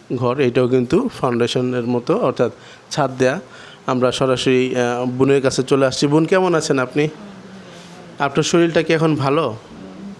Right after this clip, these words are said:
Speaker 2: খুব অসুস্থ।
Speaker 1: আপনি অসুস্থ?
Speaker 2: হ্যাঁ।
Speaker 1: আমি আপনার ফোনে যখন কথা বললেন, তখন আমার খুব, আহ, খারাপ লাগতেছিল যে
Speaker 2: হুম।
Speaker 1: আপনি আসলে অসুস্থ শরীর, আহ, খুব ঝামেলায় আছেন। আপনি কেমন
Speaker 2: হুম।
Speaker 1: অসুস্থ?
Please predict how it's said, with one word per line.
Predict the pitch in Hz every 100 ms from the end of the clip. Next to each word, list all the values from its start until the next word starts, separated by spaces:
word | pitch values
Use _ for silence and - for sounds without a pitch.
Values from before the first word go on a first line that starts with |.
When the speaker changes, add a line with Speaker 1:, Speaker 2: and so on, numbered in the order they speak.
| -
Speaker 2:
খুব | 180
অসুস্থ। | 196 - 202 - 160 156 - - - 127
Speaker 1:
আপনি | 135
অসুস্থ? | 143 131 156 -
Speaker 2:
হ্যাঁ। | 165 107 117 180 165 156 - - - - -
Speaker 1:
আমি | 160 170
আপনার | 165 165 175
ফোনে | 175 175
যখন | 175 175 180
কথা | 190 180
বললেন, | 175 170 165
তখন | 156 151 147
আমার | 147 143
খুব, | 170 143 139
আহ, | 135 131 -
খারাপ | 151 156 160
লাগতেছিল | 156 160 147 147 143
যে | 131 143
Speaker 2:
হুম। | 92 90 87 - - -
Speaker 1:
আপনি | 139 160 147
আসলে | 135 147 147
অসুস্থ | 151 147 143 -
শরীর, | 143 156 147
আহ, | 135 131 - - - - - 127 127 120 -
খুব | 151 147 - 160
ঝামেলায় | 131 139 139 143 135
আছেন। | 131 - 127 127 - - - -
আপনি | 151 147 165 151 151
কেমন | 220 226
Speaker 2:
হুম। | 202
Speaker 1:
অসুস্থ? | 156 147 -